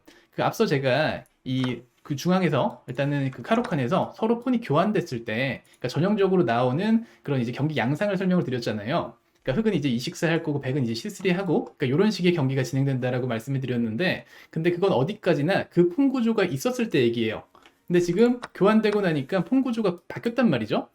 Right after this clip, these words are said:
이렇게 되면 지금 세미 오픈 씨 파일이 아니라 그냥 오픈 씨 파일이 됐습니다. 이거는 흑이 압박을 할 수 있는 공간이 아니에요. 이거는 백도 지금 오픈 파일 룩 배치하고 나면 상대를 퀸 사이드 쪽에서도 공격을 해줄 수 있는, 자, 그런 상황이 됐다라고 볼 수 있습니다.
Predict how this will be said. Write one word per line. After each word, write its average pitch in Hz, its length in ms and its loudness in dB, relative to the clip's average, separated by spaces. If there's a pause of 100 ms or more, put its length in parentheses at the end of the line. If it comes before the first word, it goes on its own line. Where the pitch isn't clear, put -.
(260)
이렇게 196 220 0
되면 185 300 2
지금 143 140 -2
세미 269 300 4
오픈 254 240 2
씨 - 180 -6
파일이 233 260 2
아니라 127 420 0
그냥 190 300 0
오픈 151 320 0
씨 233 200 -2
파일이 190 240 2
됐습니다. 117 600 -4 (260)
이거는 202 340 0
흑이 247 240 -2
압박을 202 400 0
할 233 80 -2
수 - 160 -4
있는 208 220 2
공간이 131 340 0
아니에요. 117 500 -2 (300)
이거는 202 420 4
백도 214 500 0
지금 143 160 0
오픈 123 240 0
파일 170 220 2
룩 135 100 -2
배치하고 175 460 -2
나면 160 380 0 (220)
상대를 190 280 -4
퀸 262 120 2
사이드 247 320 0
쪽에서도 190 600 0
공격을 139 280 0
해줄 220 160 -2
수 226 180 -6
있는, 120 360 0
자, - 140 -12
그런 202 240 0
상황이 185 260 2
됐다라고 131 640 -2
볼 120 120 -4
수 117 140 -6
있습니다. 135 580 -4